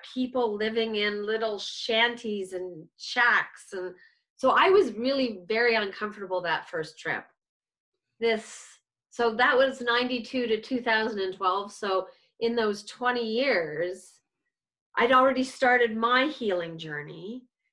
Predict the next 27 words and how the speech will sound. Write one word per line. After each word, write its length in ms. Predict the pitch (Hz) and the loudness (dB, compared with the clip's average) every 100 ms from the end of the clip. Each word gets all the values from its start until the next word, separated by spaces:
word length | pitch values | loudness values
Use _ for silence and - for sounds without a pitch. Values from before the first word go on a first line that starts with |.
| _ _ | _ _
And 260 | 214 226 226 | -4 -4 -4
so 240 | - 240 | -4 -2
with 460 | 220 208 294 370 - | -2 2 2 2 -4
that, 440 | 208 190 185 180 - | -4 0 0 0 -2
it 140 | 220 | 0
actually 480 | 190 226 226 - 220 | 2 2 0 -4 -6
gave 440 | 214 214 208 208 | -2 0 0 -4
perspective 1160 | - 190 - - 254 330 - 180 170 151 185 _ _ _ _ _ _ - - | -12 -12 -12 -6 -4 -4 -6 -8 -8 -10 -16 _ _ _ _ _ _ -20 -10
to 840 | 254 240 226 226 220 214 208 208 208 _ _ | -2 0 2 2 2 2 2 0 -4 _ _
what 160 | 220 - | -2 -2
was 120 | 214 | -4
going 260 | - 208 196 | -2 -2 0
on 200 | 196 196 | -2 -2
in 200 | 196 196 | -2 -2
Mexico 560 | 196 208 220 208 202 | -2 -2 -8 -8 -2
as 180 | 185 180 | -2 0
a 280 | 170 160 156 - | -2 -2 -4 -8
country, 800 | - 277 302 - 294 277 269 262 _ _ - | -4 -4 -4 -6 -4 -2 -4 -8 _ _ -10
what 260 | 208 202 | -4 -2
was 120 | 214 208 | -4 -6
going 280 | 196 196 | -4 -2
on 300 | 185 190 185 - - | 0 0 0 -4 -12
in 100 | 180 | -8
the 80 | 170 | -8
culture. 640 | - 254 269 269 302 269 262 | -8 -4 -4 -2 0 4 4
And 240 | 220 220 | 2 -2
the 180 | 214 | -2